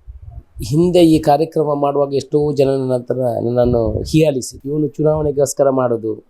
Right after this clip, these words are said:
ಆಮೇಲೆ ನಿಲ್ಲಿಸ್ತಾನೆ" ಅಂತ ಹೇಳಿ. ನಾನು ಹಿಂದೇನು ಮಾಡ್ಕೊಂಡು ಬಂದೆ, ಚುನಾವಣೆ ಆದ ನಂತರನೂ ಮಾಡ್ಕೊಂಡು ಬಂದೆ. ಆ, ಬಹುಶಃ ಇದು ಇಷ್ಟು ವರ್ಷದಿಂದ ಮಾಡ್ಕೊಂಡು ಬಂದದ್ರಿಂದ ನನಗೆ ಆ, ಅವರ ಆಶೀರ್ವಾದದಿಂದ, ದೇವರ ಆಶೀರ್ವಾದ ಸಿಕ್ಕಿದೆ ಅಂತ ನಾನು ನಂಬ್ತೇನೆ.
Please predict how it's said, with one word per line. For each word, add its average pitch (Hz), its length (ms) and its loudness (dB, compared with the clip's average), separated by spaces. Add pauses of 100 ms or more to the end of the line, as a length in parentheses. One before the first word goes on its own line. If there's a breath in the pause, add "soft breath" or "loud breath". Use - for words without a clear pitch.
ಆಮೇಲೆ 139 300 2
ನಿಲ್ಲಿಸ್ತಾನೆ" 131 640 0
ಅಂತ 120 200 -12
ಹೇಳಿ. - 140 -6
ನಾನು 196 180 2
ಹಿಂದೇನು 202 480 4
ಮಾಡ್ಕೊಂಡು 214 340 0
ಬಂದೆ, 214 300 -6
ಚುನಾವಣೆ 208 420 0
ಆದ 190 180 -2
ನಂತರನೂ 196 460 0
ಮಾಡ್ಕೊಂಡು 143 400 -2
ಬಂದೆ. - 480 -6
ಆ, 165 100 0
ಬಹುಶಃ 202 340 0
ಇದು 214 340 -2
ಇಷ್ಟು 196 360 -4
ವರ್ಷದಿಂದ 220 380 0
ಮಾಡ್ಕೊಂಡು 196 600 2
ಬಂದದ್ರಿಂದ 170 680 0 (720)
ನನಗೆ 240 240 2
ಆ, 190 400 2
ಅವರ 202 240 6
ಆಶೀರ್ವಾದದಿಂದ, 208 720 2 (100)
ದೇವರ 180 240 2
ಆಶೀರ್ವಾದ 165 480 2
ಸಿಕ್ಕಿದೆ 143 460 -4
ಅಂತ 135 200 -4
ನಾನು 160 640 -6 (160)
ನಂಬ್ತೇನೆ. 104 540 -4